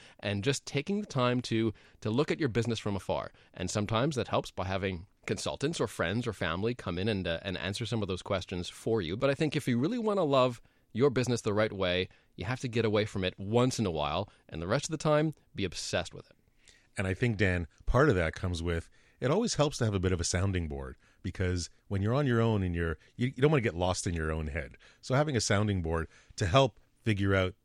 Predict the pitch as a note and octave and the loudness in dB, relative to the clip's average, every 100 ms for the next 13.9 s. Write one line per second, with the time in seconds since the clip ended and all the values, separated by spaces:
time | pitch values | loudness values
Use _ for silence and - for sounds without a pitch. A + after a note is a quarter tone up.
0 | - F2+ F2 - G2 - E2 E2 - F2+ | -2 -2 -2 -2 -4 -4 -4 -6 -2 -2
1 | F2 E2+ C#2+ - _ A2 D3+ A#2+ A2 G#2+ | -2 -4 -10 -14 _ -4 -2 2 4 4
2 | - E2 D#2+ D#2 D2+ D2+ C#2+ _ _ - | 2 -2 -2 -2 -4 -4 -6 _ _ -20
3 | _ - F3 C3 G2+ F#2 D#2 E2 E2 D#2+ | _ -4 -2 0 2 0 0 -4 -4 -4
4 | C3+ A2 F2+ E2 - D2 D2 C#2+ D2 C#2 | -2 -2 -2 -2 -4 -6 -6 -6 -8 -12
5 | B1 - _ B2+ A#2+ C3 C3 C3 A#2+ A#2 | -12 -18 _ -2 2 2 2 0 2 4
6 | A2+ G2+ G2+ G#2 G#2 F#2+ F2 E2+ E2 E2 | 4 0 0 -2 -2 -2 -2 -4 -2 -2
7 | B2+ B2 - G#2+ G#2 A2 B2 A#2+ A#2+ G#2+ | -2 -2 0 2 0 0 0 2 2 2
8 | G2+ F#2+ G2+ G2+ F2+ F#2+ G#2+ A2+ A#2+ F#2 | 2 2 0 0 2 2 2 2 2 2
9 | G#2+ B2+ G#2+ F#2 F2 - F#2+ - E2+ E2+ | 4 6 4 2 -4 -4 -6 -6 -6 -4
10 | E2+ - E2+ F2+ E2+ E2+ D#2+ - E2 C2 | -6 -6 -8 -4 -4 -4 -6 -8 -8 -8
11 | - _ _ G#2 G#2+ G#2 A#2 G2 A2+ - | -14 _ _ 0 2 2 2 2 2 2
12 | A2 F#2+ - F#2 F2+ - F2 F#2+ A#2 B2+ | 2 2 0 0 0 -2 -2 0 0 0
13 | F#2+ F2+ F#2 F2+ E2+ E2+ E2+ E2 | 0 0 0 0 0 0 0 -2